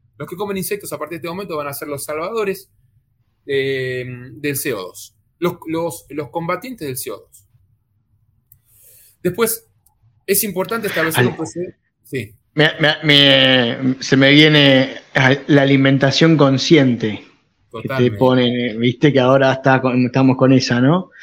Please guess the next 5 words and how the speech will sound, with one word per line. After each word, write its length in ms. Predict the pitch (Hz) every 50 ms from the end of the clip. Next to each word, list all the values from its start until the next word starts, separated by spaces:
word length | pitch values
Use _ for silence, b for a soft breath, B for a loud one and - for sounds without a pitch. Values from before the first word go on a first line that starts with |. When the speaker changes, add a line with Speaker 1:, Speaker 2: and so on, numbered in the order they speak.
| B B B B B B B
Speaker 2:
Este 960 | B - 143 135 131 127 117 - - - 127 123 120 120 117 113 113 110 107
Speaker 1:
Ese 100 | - 185 220 - - -
es 80 | -
el 120 | 190 170 165
eufemismo, 760 | 156 - 143 143 156 175 180 170 170 185 190 202 - _